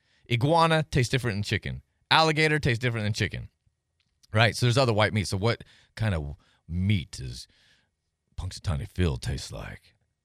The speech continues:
Well, my guess is he's a rodent, so he probably tastes like rat. And I've had field rat a couple times. So I'll, I'll, I'll say Punxsutawney Phil tastes like rat.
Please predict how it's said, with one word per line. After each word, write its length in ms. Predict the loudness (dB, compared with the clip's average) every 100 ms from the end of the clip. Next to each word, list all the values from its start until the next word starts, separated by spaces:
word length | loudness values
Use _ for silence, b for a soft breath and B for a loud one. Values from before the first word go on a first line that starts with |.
| _ 0
Well, 80 | 4
my 140 | 4
guess 200 | 4 2
is 80 | 2
he's 40 |
a 80 | 2
rodent, 420 | 4 4 4 0
so 100 | -2
he 40 | 0
probably 180 | 2 2
tastes 200 | 0 -2
like 140 | -2
rat. 260 | -2 -2 -8 _ _ _ _ -4
And 80 | -2
I've 80 |
had 160 | 0 0
field 220 | -2 -6
rat 240 | -6 -10 -10 _ _ _
a 20 | -12
couple 240 | -10 -10
times. 420 | -10 -10 -10 -14 _ _ _ _
So 340 | -14 -12 -12 -14 _ _ _ _ _ -6
I'll, 240 | -4 -4 -6
I'll, 200 | -6 -6 _ -10
I'll 140 | -6 -4
say 200 | -2 -4
Punxsutawney 600 | -4 -4 -4 -4 -6 -8
Phil 180 | -6
tastes 220 | -2 -4 -4
like 120 | -4
rat. 260 | -2 -2